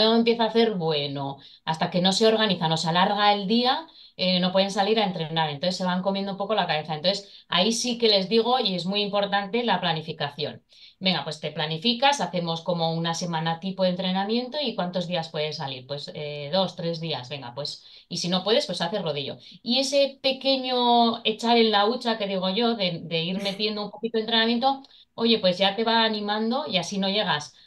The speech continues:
a, a la marcha de abril, mayo, que suelen ser las primeras, con poco entrenamiento, sino que, bueno, ya va-, ya llegas un poco motivada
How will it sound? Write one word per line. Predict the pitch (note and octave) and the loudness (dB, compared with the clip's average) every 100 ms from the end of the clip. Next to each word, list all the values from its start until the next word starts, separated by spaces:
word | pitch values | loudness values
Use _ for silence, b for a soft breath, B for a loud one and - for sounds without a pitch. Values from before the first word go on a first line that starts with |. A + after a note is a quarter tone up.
| b | b
a, | - D3+ D3+ D3 D3 | -6 0 2 2 2
a | D3+ D3 | 0 -2
la | D3+ D3+ | 0 -2
marcha | D#3 E3+ - F#3+ | 0 -2 -2 0
de | F#3 F#3 F3+ F3+ F3+ F3+ | 2 4 6 6 6 4
abril, | F3+ G3 A3 G#3+ G#3+ G#3+ B - | 2 4 4 2 -4 -12 B -6
mayo, | G#3+ A3+ F#3 | 0 2 2
que | F3 | -2
suelen | E3 F#3 | -2 -4
ser | F#3+ F3+ | 0 0
las | F#3 F3+ | 0 -4
primeras, | F#3+ F#3+ G3+ A3+ - B B B - | -6 -2 0 -2 -4 B B B -2
con | F3+ F3+ | 2 2
poco | F3 E3+ | 0 -2
entrenamiento, | E3 D#3+ D#3+ A3 A#3 | -2 0 0 0 -2
sino | F#3 D#3+ D3 | -2 -4 -6
que, | C#3+ | -6
bueno, | E3+ D#3 - | -4 -6 -4
ya | E3+ E3 | -2 0
va-, | F3+ F#3 | 0 -2
ya | E3 F3 | -4 0
llegas | F3+ F#3+ G3 | 0 -2 -4
un | F#3 | -6
poco | F3+ A3 G#3 F3 D3+ | -2 0 2 2 -2
motivada | D3 D3 D3 D#3 D3+ A#2 | -4 -6 -4 -2 -2 -4